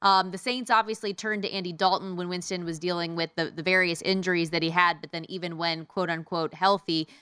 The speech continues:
they still stuck with Dalton. So it, I don't know what your perspective is. It doesn't seem like the Saints have interest in him, in belief in him as a starter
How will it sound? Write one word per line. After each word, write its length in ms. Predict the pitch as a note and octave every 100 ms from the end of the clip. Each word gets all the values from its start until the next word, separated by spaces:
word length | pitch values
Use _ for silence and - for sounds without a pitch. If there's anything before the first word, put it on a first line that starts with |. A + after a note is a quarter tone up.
| _
they 80 | -
still 240 | - D#4+
stuck 400 | - - A3+ -
with 180 | G3+ F#3
Dalton. 480 | G3 G3+ - D3 D3+
So 420 | - G#3+ G3 F#3+ -
it, 380 | G#3 - A#2 - _ _ -
I 160 | A3
don't 140 | C#4+ C#4
know 140 | C4+
what 140 | C4 G#3
your 160 | A#3+
perspective 540 | B3+ B3+ - B3 B3 A#3
is. 300 | B3 A#3 - _ _ -
It 100 | F#3+
doesn't 320 | A3+ B3 B3
seem 300 | G3 A#3+ B3
like 260 | A#3+ A#3 -
the 80 | G#3
Saints 300 | A#3 A3 A3+
have 260 | G#3+ G3
interest 440 | G3+ A3 A3+ G#3 G#3
in 120 | G3
him, 300 | G3+ G3 F3 -
in 140 | F#3+
belief 340 | F3+ G#3+ A3
in 80 | G#3
him 180 | G3 G#3
as 240 | F#3+ D#3+ - -
a 60 |
starter 600 | F#3 - B3+ B3+ G3 G#3+